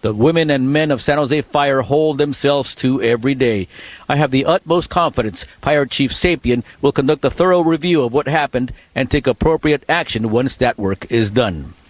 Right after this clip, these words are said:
According to dispatch records obtained by N B C Bay Area in November,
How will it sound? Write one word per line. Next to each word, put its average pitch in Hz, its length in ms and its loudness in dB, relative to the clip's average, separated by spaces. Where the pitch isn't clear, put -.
According 180 380 0
to 143 160 2
dispatch 135 540 -2
records 123 320 0
obtained 147 440 0
by 113 140 2
N 131 180 0
B 123 120 0
C 147 200 0
Bay 123 180 2
Area 127 280 2
in 127 200 0
November, 143 480 2